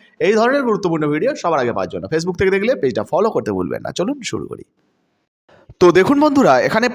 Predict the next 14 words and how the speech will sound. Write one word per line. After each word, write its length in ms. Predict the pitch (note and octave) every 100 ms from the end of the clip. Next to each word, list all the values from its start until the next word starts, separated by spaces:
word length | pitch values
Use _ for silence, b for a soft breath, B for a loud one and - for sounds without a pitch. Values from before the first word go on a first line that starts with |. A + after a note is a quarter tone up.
| A#3+
পরিষ্কারভাবে 600 | C4 B3+ - C4+ C4 C4 G3+
বলা 140 | G#3
হয়েছে 200 | A3+ A3 D4 - A2+
রেশন 260 | F3+ C4+ C4+ C#4
কার্ড 140 | C4 G#3
থাকলেই 320 | G3+ A#3 C4 B3
মিলবে 260 | C4+ F#3+ F3+ F3+
ছ 20 | F#3+
হাজার 200 | A3+ A3+ A3+
টাকা 140 | A3 B3
নগদ, 260 | D3+ G2+ D2+ - b b b C3+
অর্থাৎ 180 | D3+ - -
ছ 20 | F3
হাজার 180 | A3+